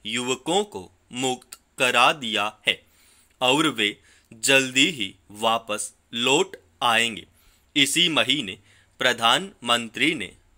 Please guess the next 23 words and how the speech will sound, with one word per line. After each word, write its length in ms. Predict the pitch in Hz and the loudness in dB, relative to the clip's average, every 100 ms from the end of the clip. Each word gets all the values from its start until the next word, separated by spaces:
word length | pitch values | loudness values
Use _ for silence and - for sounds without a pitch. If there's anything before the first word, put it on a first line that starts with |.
| _ | _
रूस 440 | 113 131 175 202 - _ - | -6 0 0 -2 -8 _ 0
यात्रा 440 | 110 - - 123 | 0 0 2 2
के 220 | 170 92 - _ _ 127 | 2 -10 -16 _ _ -4
दौरान 500 | 120 117 104 92 - _ _ _ 110 | -2 -2 -4 -8 -12 _ _ _ -4
वहां 400 | 117 113 135 - | -2 2 0 0
के 240 | - 95 _ _ _ - | -8 -16 _ _ _ -12
राष्ट्रपति 840 | 110 120 120 - 120 113 110 113 - _ _ _ | 0 2 2 -2 -6 -6 -6 -10 -16 _ _ _
व्लादिमीर 880 | 107 123 123 120 127 202 156 101 98 _ _ _ | -8 0 2 2 -4 -6 -8 -10 -12 _ _ _
पुतिन 420 | 143 139 139 190 | -4 0 -2 -2
से 200 | 202 - - _ _ _ _ | -6 -10 -16 _ _ _ _
मुलाकात 800 | 117 127 123 117 - 127 127 147 | -8 0 2 0 0 -2 -2 -8
में 220 | 113 92 _ _ | -12 -14 _ _
यह 380 | 101 120 120 117 - _ _ _ 135 | 2 4 4 0 -8 _ _ _ -8
मुद्दा 520 | 135 123 131 156 214 _ | -8 -4 -2 -2 -6 _
उठाया 580 | 135 - 110 113 117 160 | -8 -2 0 2 4 2
था 340 | - 90 - _ _ _ | 0 -14 -16 _ _ _
और 300 | 131 123 120 - _ _ - | -2 0 -2 -12 _ _ 0
कहा 480 | 117 123 160 196 - | 0 4 0 0 -12
गया 400 | 117 117 110 123 | -2 0 2 0
था 180 | - - - _ _ _ _ _ _ _ _ | -2 -12 -14 _ _ _ _ _ _ _ _
कि 180 | 135 127 _ _ _ - | -4 -4 _ _ _ -6
रूस 320 | 131 147 - | -2 -2 -2
ने 220 | 127 101 | -4 -8